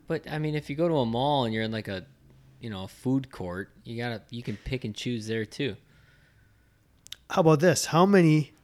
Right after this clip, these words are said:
Speaker 2: samples are you getting <laughs> for, at
Speaker 1: As
Speaker 2: the mall?
Speaker 1: many as I can.
Speaker 2: You walk by four times, four
Speaker 1: As
Speaker 2: different samples
Speaker 1: many
Speaker 2: of
Speaker 1: as
Speaker 2: the
Speaker 1: I
Speaker 2: bourbon
Speaker 1: can.
Speaker 2: teriyaki
Speaker 1: Mm-hmm.
Speaker 2: chicken.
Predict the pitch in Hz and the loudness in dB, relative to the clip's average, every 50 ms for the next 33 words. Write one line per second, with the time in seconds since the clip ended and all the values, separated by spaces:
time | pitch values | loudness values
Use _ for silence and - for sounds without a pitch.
0 | - - - - - - - - 151 151 180 180 160 135 127 120 127 127 123 120 | -20 -20 -20 -14 -8 -4 -2 2 2 4 4 4 2 2 2 2 0 0 -2 -2
1 | 113 120 120 117 113 113 117 120 - _ _ _ _ _ _ _ _ - - - | -2 -4 -4 -4 -4 -6 -8 -10 -12 _ _ _ _ _ _ _ _ -18 -8 -2
2 | 131 117 - - 196 160 - - - - _ - - - - _ - 135 139 117 | -2 -2 2 6 6 4 4 2 -4 -20 _ -20 -20 -20 -20 _ -6 -4 -2 0
3 | 107 - 131 131 123 - 110 110 117 127 135 139 131 123 120 117 110 - - 104 | 0 0 0 0 2 2 2 2 2 0 0 0 0 0 0 -2 -4 -4 -6 -10
4 | 92 87 90 - _ _ - 139 156 165 170 165 - 170 156 151 156 165 165 - | -8 -8 -10 -12 _ _ -2 4 6 6 6 6 6 6 6 8 6 6 2 0
5 | - _ _ _ - - - - - - - - _ _ - 165 165 165 165 - | -6 _ _ _ -20 -20 -20 -20 -20 -20 -20 -20 _ _ 4 6 6 6 6 6
6 | 170 156 160 165 170 170 165 - 165 165 160 165 160 160 156 156 160 156 - 156 | 4 4 6 6 4 2 0 -2 0 2 4 4 4 2 2 0 0 0 0 2
7 | 151 156 151 156 160 156 156 147 139 139 135 - 143 147 151 139 147 147 147 139 | 2 2 2 2 2 2 2 2 0 0 0 0 2 2 4 4 2 2 2 0
8 | 139 143 - 156 139 143 139 139 139 135 - 139 131 - - - 147 147 151 151 | -2 -4 -2 -2 0 2 2 2 0 0 -2 -4 -4 -2 -2 -2 0 -2 -2 -4
9 | 160 170 | -4 -6